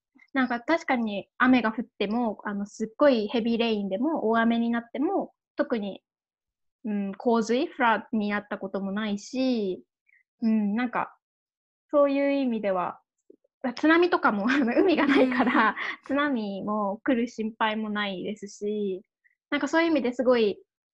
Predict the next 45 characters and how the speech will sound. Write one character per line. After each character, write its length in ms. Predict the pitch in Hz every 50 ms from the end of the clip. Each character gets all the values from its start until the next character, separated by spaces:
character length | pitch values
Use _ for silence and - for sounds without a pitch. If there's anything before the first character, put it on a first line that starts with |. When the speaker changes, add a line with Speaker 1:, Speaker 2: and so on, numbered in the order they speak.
| _ _ _ _ _
Speaker 1:
あ 140 | 226 214
の、 220 | 202 196 190 196 -
東 200 | - 294 285 285
京 160 | 294 294 285
に 120 | 285 285
も 300 | 262 220 196 120 - 254 - -
コ 60 | 262
ミ 160 | 240 240 240
ュ 40 | 233
ー 60 | 226
ト、 300 | 226 208 - - - - _
通 240 | - 240 240 240 233
学 200 | 220 233 233 -
し 140 | - - 240
や 140 | 226 233 233
す 100 | - 226
い、 100 | 196 226
通 200 | - 247 233 233
勤 200 | 240 226 226 226
通 200 | 220 - 233 233
学 220 | 226 226 226 226
し 120 | - - 240
ま-、 140 | 208 214 -
し 200 | - - - -
や 160 | 247 240 247 247
す 80 | -
い 140 | 247 233 233
し、 280 | - - 339 294 240 240
災 240 | - 269 240 226
害 200 | 220 226 226 226
も 100 | 220 226
な 160 | 226 226 226 208
い 80 | 208
し、 400 | - - 247 240 240 220 220 - _ _ - - -
安 220 | 254 262 262 254
全 220 | 262 262 254 254
な 140 | 247 247 247
エ 80 | 247 240
リ 120 | 220 214
ア 60 | 196
っ 80 | 190 -
て 80 | - 196
こ 120 | - 190
と 100 | - 214
で、 320 | 254 330 320 277 - -